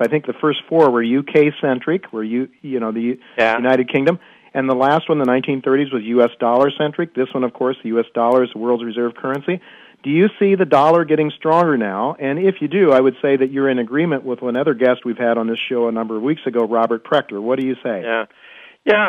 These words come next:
Speaker 2: uh, the, uh, the phrase we use is that,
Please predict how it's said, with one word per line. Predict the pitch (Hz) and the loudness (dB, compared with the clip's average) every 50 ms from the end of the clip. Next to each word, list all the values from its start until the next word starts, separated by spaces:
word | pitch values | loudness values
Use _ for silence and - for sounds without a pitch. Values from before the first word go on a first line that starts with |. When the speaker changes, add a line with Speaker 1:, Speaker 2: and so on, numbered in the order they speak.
| - - | -2 0
Speaker 2:
uh, | 170 165 165 165 160 160 156 | 0 2 2 2 2 0 -2
the, | 143 139 143 160 160 156 156 156 151 151 147 123 - | -2 -2 0 0 2 2 2 2 2 0 0 2 2
uh, | 143 147 151 131 | 4 4 4 2
the | 135 147 139 - | 0 -2 -2 0
phrase | - 202 214 214 180 | 0 2 2 2 2
we | 185 170 160 | 0 0 0
use | 156 160 165 151 143 | 2 2 2 2 0
is | 156 143 131 | -2 -2 0
that, | 143 147 131 131 135 131 | 2 2 4 4 2 0